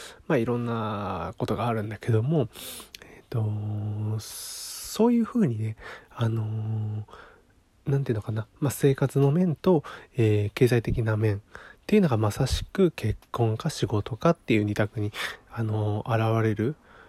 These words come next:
表出するんだろうなっていう風に思っていて、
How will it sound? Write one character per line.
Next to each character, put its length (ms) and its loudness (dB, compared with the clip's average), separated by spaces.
表 200 4
出 220 -10
す 160 2
る 120 6
ん 60 4
だ 100 -2
ろ 160 -6
う 40 -4
な 180 4
っ 20 -6
て 200 -2
い 60 4
う 20 -2
風 160 0
に 100 0
思 220 0
っ 20 -6
て 240 -10
い 80 -4
て、 340 0